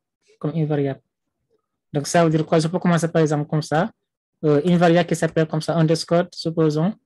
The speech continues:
euh, x. Et je donne x égale à, égale à dix, par exemple. Donc là, c'est une variable qui commence par, par underscore. C'est bon ?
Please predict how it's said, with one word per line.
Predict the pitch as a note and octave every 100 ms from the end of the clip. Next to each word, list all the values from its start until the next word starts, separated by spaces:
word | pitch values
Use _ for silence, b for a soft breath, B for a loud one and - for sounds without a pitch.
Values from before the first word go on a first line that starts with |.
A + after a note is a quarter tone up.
| _ _
euh, | D3 C#3+
x. | D#3+ - - _ - - _ _ _ -
Et | D#3+
je |
donne | D#3 D3+
x | E3+ -
égale | E3 D3+ D3+
à, | A#3 - _ _ _ -
égale | D3+ D#3
à | D3+
dix, | C#3+ D#3
par | D3+
exemple. | C#3+ C#3 C3 - _ _ _ _ _ _ _ _ _ _ _ -
Donc | C3+ - C#3+
là, | D#3 E3+
c'est | -
une | E3+
variable | D#3+ D#3 E3
qui | -
commence | - D#3+ -
par, | D3 F3 _ _ -
par | C#3+
underscore. | D3 C#3 - B2+ B2 - - - _ _ _ _ _ - _ _ _ _ _ _ _ _ _ _ _ _ _ _ _ _ _ _ _ _ _ _ _ _
C'est | - D3+
bon ? | D#3+